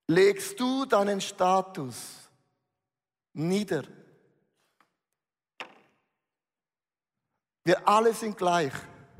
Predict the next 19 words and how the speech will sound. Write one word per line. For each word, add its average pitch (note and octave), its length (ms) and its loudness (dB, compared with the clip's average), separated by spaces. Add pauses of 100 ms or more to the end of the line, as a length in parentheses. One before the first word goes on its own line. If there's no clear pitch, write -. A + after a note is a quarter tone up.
(1400)
Wir - 160 -2
alle A#3 200 6
sind A3 220 -4
gleich G3 360 4
geliebt, F#3+ 680 0 (1040)
aber D3+ 200 0
wir D3+ 60 0
sind D3+ 160 0
nicht C#3+ 180 -4
gleichartig. D#3 840 0 (1500)
Stell C#3 180 -2
dir C#3+ 60 -2
vor, C#3+ 260 -2
alle D#3+ 240 2
werden E3 220 2
wie D#3 100 0
Leo. D#3+ 340 0 (2500)
Wäre A#2+ 160 0
interessant. C3 500 -4